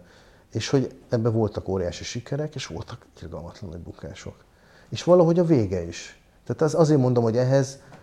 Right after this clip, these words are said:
ehhez illett, és azt mondta, és tényleg o-, ott sokat beemlékszem, amikor én nem voltam ott, csak mesélték a színészek, hogy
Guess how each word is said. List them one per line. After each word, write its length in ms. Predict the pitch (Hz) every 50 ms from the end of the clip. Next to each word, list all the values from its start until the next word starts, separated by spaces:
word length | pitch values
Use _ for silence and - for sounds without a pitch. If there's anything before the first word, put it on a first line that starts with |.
| - -
ehhez 300 | - 156 156 156 147 135
illett, 420 | 156 160 139 110 98 92 95 - -
és 140 | 107 -
azt 180 | 160 139 - -
mondta, 460 | 110 107 104 - - 117 113 117 117
és 240 | 117 104 - - - - - - - - - _ _ _ _ _ - _
tényleg 300 | - 127 113 98 90 - - - _ - _ _ _ _ _ _ _ _ _ _ _ _ _ _
o-, 80 | 147
ott 240 | 151 - 160 156 156
sokat 380 | - - 104 - - 101 101 101
beemlékszem, 540 | 104 110 110 107 101 95 95 - - 101 98
amikor 360 | 104 101 104 - 113 - -
én 100 | 120 120
nem 140 | 127 127 120
voltam 320 | 110 101 98 - 101 101
ott, 100 | 101 98
csak 160 | - 95 -
mesélték 500 | - 104 95 - - 98 - - 92 -
a 40 | 90
színészek, 560 | - - 95 92 95 92 - - 98 98 -
hogy 260 | - - 98 98 98